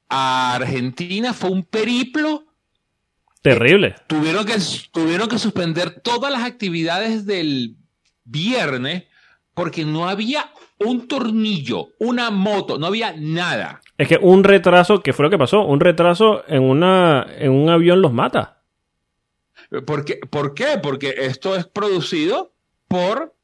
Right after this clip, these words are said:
Speaker 1: el conflicto armado o, o, o, bueno, eh, el, no, no lo llamemos un conflicto
Speaker 2: No,
Speaker 1: armado
Speaker 2: no, no,
Speaker 1: porque a,
Speaker 2: no lo
Speaker 1: a,
Speaker 2: es.
Speaker 1: a, a Spotify no le gusta eso. Eh, mm, el,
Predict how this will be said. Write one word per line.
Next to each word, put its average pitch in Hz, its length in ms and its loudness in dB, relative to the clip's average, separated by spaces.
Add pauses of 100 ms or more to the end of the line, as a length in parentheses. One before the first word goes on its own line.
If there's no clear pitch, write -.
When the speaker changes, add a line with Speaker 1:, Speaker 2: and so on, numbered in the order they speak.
(140)
Speaker 1:
el 143 340 -6
conflicto 156 800 -4
armado 151 520 -4
o, 123 540 -4
o, 110 320 -4
o, 117 40 -4
bueno, 131 360 -4
eh, 113 480 -6 (240)
el, 110 640 -6
no, 123 180 -8
no 135 200 -6
lo 208 80 -4
llamemos 175 320 -4
un 190 60 -6
conflicto 165 440 -4
Speaker 2:
No, 196 200 8
Speaker 1:
armado 135 180 6
Speaker 2:
no, 120 80 2
no, 101 100 -2
Speaker 1:
porque - 140 -8
a, 123 40 -4
Speaker 2:
no 139 120 4
lo 143 120 6
Speaker 1:
a, 107 40 4
Speaker 2:
es. 98 60 -6 (280)
Speaker 1:
a, 180 180 -2
a - 40 -2
Spotify 170 440 -6
no 180 120 -4
le 175 80 -2
gusta 160 340 -4
eso. 113 180 -6 (300)
Eh, 143 640 -4 (260)
mm, 151 460 -10 (320)
el, 147 840 -4